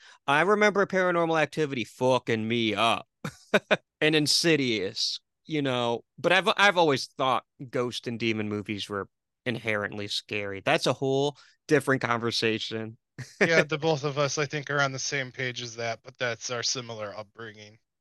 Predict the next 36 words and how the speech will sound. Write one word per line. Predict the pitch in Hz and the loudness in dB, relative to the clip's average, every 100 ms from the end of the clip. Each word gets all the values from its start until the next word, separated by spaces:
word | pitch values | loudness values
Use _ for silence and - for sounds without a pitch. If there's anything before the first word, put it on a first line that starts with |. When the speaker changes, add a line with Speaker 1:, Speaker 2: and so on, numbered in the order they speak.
| _ _ _ | _ _ _
Speaker 1:
Yeah, | 185 190 165 - _ | 4 6 6 0 _
yeah. | - 160 175 - _ - | 2 4 4 0 _ 0
But, | 185 196 | 4 6
like, | 196 185 170 151 _ _ | 8 8 6 2 _ _
but | 175 175 | -2 4
I | 185 | 4
can | 269 254 | 4 0
see | - - - 170 175 165 | -2 -2 -6 -6 -6 -6
why | 147 143 139 131 - | 2 4 4 2 -4
people | 165 147 131 131 107 | -8 -8 -6 -8 -4
don't | 135 131 127 123 - _ _ - | 0 2 2 0 -4 _ _ -6
think | 147 139 - | -2 -2 -4
Predator | - 123 120 117 117 | 0 2 4 2 0
is | 107 - - - _ _ _ | -2 0 -2 -2 _ _ _
scary, | - 113 135 202 294 302 _ _ _ | 0 2 4 2 -2 -6 _ _ _
but | 180 | 2
at | 180 - | 2 2
the | 156 | -2
same | - 175 160 | 2 0 0
time, | - 156 151 143 131 - _ | -4 -2 2 2 0 -6 _
it's | 143 - | -10 -4
like, | 131 - _ | -4 -4 _
just | 170 247 - | -2 -2 0
because | 277 277 190 | -2 0 0
it's | - 175 | -2 0
not | 170 151 | 0 0
scary | - - 165 190 175 | -2 0 2 2 2
to | 156 139 | -2 -6
you | 120 160 226 180 | -6 -4 0 2
doesn't | 143 131 135 | 2 0 0
mean | 131 120 | 0 -2
it's | - | -2
not | 120 113 - | -4 -4 0
horror, | 170 151 110 107 110 _ _ | 2 2 2 0 -4 _ _
because | 160 156 165 | 0 4 4
it's, | 143 - | 4 0